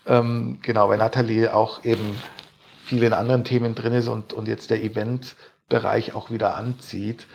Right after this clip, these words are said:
Das, äh, war jetzt nicht nur während covid wenig, es war auch davor ein bisschen weniger, aber jetzt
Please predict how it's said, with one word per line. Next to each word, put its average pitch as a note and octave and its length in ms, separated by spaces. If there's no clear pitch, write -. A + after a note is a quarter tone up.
Das, - 340
äh, - 280
war A2 140
jetzt - 300
nicht B2+ 260
nur C#3+ 640
während A#2 320
covid A#2 580
wenig, B2 680
es - 180
war A#2 100
auch A2 120
davor A#2+ 460
ein B2 160
bisschen B2 420
weniger, C3+ 580
aber A2+ 240
jetzt A#2 380